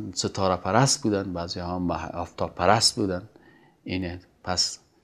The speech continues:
در لا اله الا الله اینا هم نفی می‌شن. یعنی هیچ حیوانه، هیچ نباته، هیچ درخته، هیچ چیزی از اینا، کل از اینا معبودای باطل هستن، مستحق عبادت نیستن. اله یا معبود بعضی از مشرکین علما و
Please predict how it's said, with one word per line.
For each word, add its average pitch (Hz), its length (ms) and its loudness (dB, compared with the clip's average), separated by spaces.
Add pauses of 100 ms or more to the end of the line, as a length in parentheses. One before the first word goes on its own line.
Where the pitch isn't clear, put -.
(580)
در 95 80 -2
لا 90 160 -2
اله 87 500 -4
الا 87 100 -8
الله 104 360 -6 (140)
اینا 95 140 -8
هم 117 380 -8
نفی 117 340 4
می‌شن. 78 360 -10 (360)
یعنی 80 140 -8
هیچ 127 420 4
حیوانه، 117 580 0 (580)
هیچ 131 380 2
نباته، 110 500 2
هیچ 110 560 2
درخته، 113 600 4 (560)
هیچ 180 260 6
چیزی 139 240 -2
از 127 120 0
اینا، 127 140 0
کل 147 160 2
از 143 140 0
اینا 139 120 0
معبودای 98 380 4
باطل 92 320 -2
هستن، 120 400 -4
مستحق - 480 -6
عبادت 80 440 -4
نیستن. 135 420 0 (320)
اله 156 380 8
یا 131 140 6
معبود 110 300 8
بعضی 131 300 8
از 104 140 2
مشرکین 95 600 2 (160)
علما 92 540 2
و 139 220 2